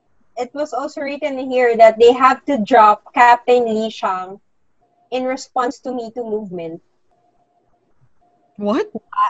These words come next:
Speaker 1: Why? Because having a commanding officer that is also the sexual love interest was very uncomfortable and we didn't think it was appropriate.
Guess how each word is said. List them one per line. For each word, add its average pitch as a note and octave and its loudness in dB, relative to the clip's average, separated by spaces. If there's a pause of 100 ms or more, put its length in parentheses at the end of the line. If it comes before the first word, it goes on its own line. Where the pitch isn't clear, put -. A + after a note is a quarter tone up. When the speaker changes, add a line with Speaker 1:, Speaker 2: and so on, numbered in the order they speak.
(160)
Speaker 1:
Why? G#3+ 6
Because C4 4
having C4+ 4
a E4 2
commanding A#3+ 2
officer A#3+ 4
that G#3 0
is G#3+ -6
also B3+ 2
the A3 -4
sexual B3 -2
love B3+ 6
interest A3+ -4
was A3 -8
very A3 0
uncomfortable G3+ 0
and G#3 -2
we G3 -2
didn't G3+ -4
think F#3+ -8
it G3 -12
was G3 -6
appropriate. - -10